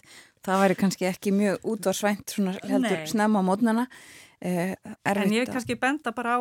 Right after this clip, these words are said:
Speaker 2: akkurat að þeir sem vilja afla sér meiri upplýsinga, að, að þá þarna er, sem sagt, embætti landlæknis er með, eh, næringarráðleggingarnar sínar undir ísland punktur is, þar er komin ný síða, næring, eh, bandstrik ráðleggingar, bandstrik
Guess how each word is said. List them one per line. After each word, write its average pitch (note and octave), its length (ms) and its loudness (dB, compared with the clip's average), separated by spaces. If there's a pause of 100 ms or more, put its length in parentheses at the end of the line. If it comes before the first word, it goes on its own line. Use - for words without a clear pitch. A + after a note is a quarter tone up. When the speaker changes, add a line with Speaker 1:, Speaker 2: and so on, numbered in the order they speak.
(120)
Speaker 2:
akkurat G#3 240 -8
að G3+ 140 -6
þeir A3+ 80 -2
sem A3+ 120 -2
vilja C4 520 -2
afla G#3+ 260 -4
sér G#3 160 -2
meiri G#3 240 -2
upplýsinga, D#3+ 480 -10 (160)
að, F3 240 -10
að F#3 160 -14
þá G#3 80 -4 (320)
þarna F#3 540 -6
er, G#3+ 320 -4
sem G3 160 -8
sagt, - 100 -10
embætti G#3 380 -6
landlæknis G#3 500 -6
er G3+ 160 -6
með, F#3 240 -4 (540)
eh, F3+ 420 -8
næringarráðleggingarnar G#3+ 960 -2
sínar F3+ 340 -6
undir A3+ 300 -4
ísland A3+ 360 -6
punktur G#3+ 340 -8
is, C4 240 -6
þar A3 160 -8
er G#3 60 -8
komin G#3+ 360 -2
ný A3 140 -2
síða, B3 420 -4
næring, A3 480 -2 (160)
eh, F#3 260 -10 (140)
bandstrik G#3 440 -4
ráðleggingar, G#3 680 -4
bandstrik A3 400 -6